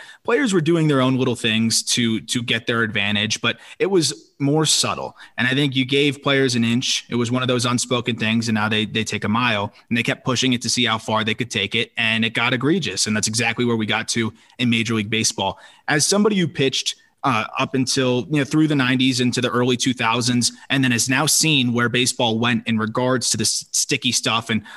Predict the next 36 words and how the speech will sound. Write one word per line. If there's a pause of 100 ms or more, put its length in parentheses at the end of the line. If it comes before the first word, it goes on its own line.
(100)
uh,
that
big
<laughs>
topic
that
just
seems
to
never
go
away. (240)
Uh,
what
would
you
say
the
distinction
is
between
what
was
happening
then (220)
and
what
you
think
is
happening
now
and
what
you've
seen?